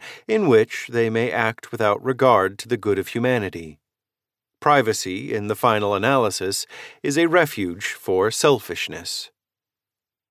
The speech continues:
Comte, like Rand, viewed altruism and egoism as polar opposites, and they agreed on a fundamental characteristic of altruism, namely that it demands self-sacrifice as a moral duty.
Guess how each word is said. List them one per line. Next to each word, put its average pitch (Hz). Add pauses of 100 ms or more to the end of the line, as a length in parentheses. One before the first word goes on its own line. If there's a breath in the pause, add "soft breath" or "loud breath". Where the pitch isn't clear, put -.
(460)
Comte, 113
like 110
Rand, 113 (360 loud breath)
viewed 151
altruism 151
and 131
egoism 117
as 117
polar 120
opposites, 87 (200)
and 135
they 120
agreed 120
on 104
a 113
fundamental 120
characteristic 113
of 104
altruism, 95 (420 loud breath)
namely 131
that 120
it 127
demands 127
self-sacrifice 131
as 131
a 131
moral 131
duty. 92